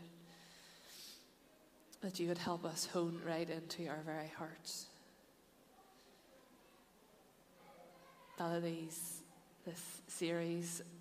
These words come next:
uh, yeah, as John says, it's hard hitting because it's easy to understand.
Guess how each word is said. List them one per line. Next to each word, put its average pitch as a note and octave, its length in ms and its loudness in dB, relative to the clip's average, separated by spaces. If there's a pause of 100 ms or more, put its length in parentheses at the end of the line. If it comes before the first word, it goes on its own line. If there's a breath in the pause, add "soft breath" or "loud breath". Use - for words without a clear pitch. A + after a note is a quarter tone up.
uh, E3+ 60 -4 (2500)
yeah, E3 100 -8 (260)
as D#3+ 140 -2
John E3 260 4
says, E3 380 4
it's D#3 180 -2
hard D#3 260 4 (100)
hitting E3+ 260 0
because D#3+ 500 0
it's - 220 -6
easy E3 320 0
to D3+ 60 -4
understand. D3 760 -6